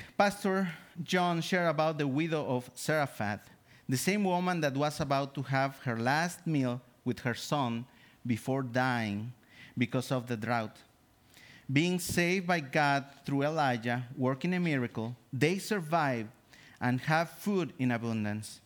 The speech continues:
After this, her son gets sick and dies again. God blesses her through Elijah again by raising the child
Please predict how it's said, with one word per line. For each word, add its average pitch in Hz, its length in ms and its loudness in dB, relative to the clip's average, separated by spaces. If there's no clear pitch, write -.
After 170 300 2
this, 233 360 0
her 170 160 2
son 233 400 0
gets 226 280 -2
sick - 460 -4
and 143 240 2
dies 170 340 2
again. 131 460 0
God 139 300 2
blesses 175 460 0
her 170 300 0
through 165 220 -2
Elijah 135 580 0
again 107 440 -2
by 156 220 6
raising 175 560 0
the 190 80 0
child 139 520 0